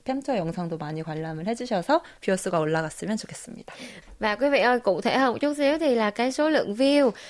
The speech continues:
Speaker 2: ờ, theo từng quốc gia với nước Brunei là cái video lên đầu tiên, bởi vì không phải là lên cùng một lần.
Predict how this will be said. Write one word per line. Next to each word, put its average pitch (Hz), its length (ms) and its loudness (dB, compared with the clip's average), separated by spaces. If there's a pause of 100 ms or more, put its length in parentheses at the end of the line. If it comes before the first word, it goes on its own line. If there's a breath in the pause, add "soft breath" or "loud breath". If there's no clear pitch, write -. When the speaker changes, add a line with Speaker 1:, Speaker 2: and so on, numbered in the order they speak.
(100)
Speaker 2:
ờ, 196 280 0
theo 254 220 0
từng 214 160 0
quốc 311 140 0
gia 247 320 2
với 247 340 2
nước 339 260 0
Brunei 269 480 4
là 208 160 2
cái 285 160 0
video 247 280 4
lên 240 180 4
đầu 190 160 0
tiên, 240 300 4 (160 loud breath)
bởi 214 100 0
vì 214 60 4
không 262 160 0
phải 240 120 2
là 214 60 2
lên 233 200 2
cùng 202 120 0
một 175 160 -4
lần. 190 260 0